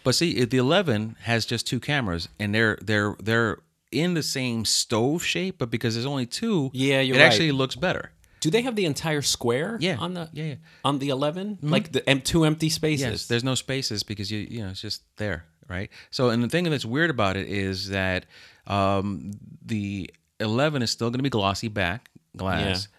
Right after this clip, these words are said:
Speaker 2: Yeah.
Speaker 1: with a matte camera
Speaker 2: Oh,
Speaker 1: area.
Speaker 2: yeah, yeah, I saw that.
Speaker 1: And then the other one, the eleven Pro, has the matte body with the glossy camera area.
Speaker 2: Yeah.
Speaker 1: I'm like, "Dude, dude, make up your mind. <laughs> Take a stand. Do something." What else we got? Obviously, uh,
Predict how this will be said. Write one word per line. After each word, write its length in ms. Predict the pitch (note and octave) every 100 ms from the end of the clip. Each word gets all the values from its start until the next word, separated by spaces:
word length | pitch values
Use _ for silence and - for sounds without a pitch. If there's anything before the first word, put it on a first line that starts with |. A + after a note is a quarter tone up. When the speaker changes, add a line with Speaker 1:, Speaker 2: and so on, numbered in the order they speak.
| -
Speaker 2:
Yeah. 80 | F2+
Speaker 1:
with 220 | G2+ A2+ A2
a 120 | G#2
matte 440 | G2 G2+ A#2 A2+ - _ _
camera 540 | - D3 F3+ F#2+ F2+ A2+
Speaker 2:
Oh, 120 | B2+
Speaker 1:
area. 420 | B2 A#2+ B2 B2 A#2
Speaker 2:
yeah, 240 | A2 F#2+
yeah, 80 | F#2+
I 60 | F#2
saw 220 | - F2+
that. 140 | D#2+ A2+
Speaker 1:
And 160 | A2+
then 240 | A2+ A2+ A2
the 180 | A2
other 160 | A2+ C3
one, 240 | A#2+ A2
the 60 | G#2
eleven 540 | G#2 B2 B2+ A2+ G#2+ -
Pro, 320 | - F#3 F3 C#3
has 220 | A#2+ A2
the 80 | G2+
matte 340 | A2 A2+ -
body 320 | B2+ B2+ B2
with 260 | G#2 G2+ -
the 140 | G2+
glossy 520 | F#2 G#2 G2 G2 -
camera 460 | G2+ F3+ A3+ A2+ - _
area. 340 | G2+ F2+ D#2+ - _ _ -
Speaker 2:
Yeah. 300 | F2+ E2+ E2+ -
Speaker 1:
I'm 60 | F3+
like, 140 | F#3
"Dude, 140 | D#3+ - - -
dude, 160 | A#2+
make 160 | C#3 -
up 100 | -
your 100 | E2
mind. 340 | D#2+ D2 C#2+ C#2+ D#2 - -
<laughs> 320 | - - -
Take 180 | B3+ D4
a 40 |
stand. 640 | - - F2 E2 D#2 D2+ - - F#3+ -
Do 100 | B3+
something." 520 | - F#2+ E2 D#2 D#2 - _ - - - - _
What 120 | G#2+
else 140 | G#2 F#2
we 60 |
got? 180 | F#2 E2 D#2
Obviously, 500 | G#2+ B2 C3 B2+ B2
uh, 640 | G2+ G#2+ G2+ G2 F#2+ F#2+